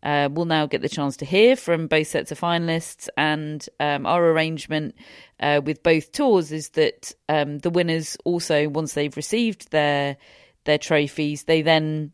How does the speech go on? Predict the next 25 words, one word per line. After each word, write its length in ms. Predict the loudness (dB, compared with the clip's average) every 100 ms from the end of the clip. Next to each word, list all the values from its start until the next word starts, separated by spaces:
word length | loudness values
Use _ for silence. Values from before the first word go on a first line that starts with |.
| _
meander 640 | -2 2 4 4 2 2
over 400 | 4 2 2 4
and 280 | 4 2 -4
do 160 | -2 2
a, 340 | 4 4 2 -2
do 140 | -2 2
a 20 |
live 300 | 4 4 2
interview 360 | -4 -6 -4 -2
with 120 | 0
us 360 | 0 -2 -14 -16 -20 -20 _
on 180 | -4 -2
Prime 320 | 2 2 2
in 80 | 2
our 300 | 2 0 -2 _ _ _ _ _ -14 -6
presentation 800 | 0 2 2 2 2 2 -4 -6 _ _ -10
position 640 | -6 -4 -6 -6 -8 -8 -8 -4
in 140 | -4
the 60 | -2
corner 260 | -2 -2
of 80 | -2
the 60 | -4
court, 260 | -2 -2 -2
which 200 | -4 -2
is 340 | -2 -4 -10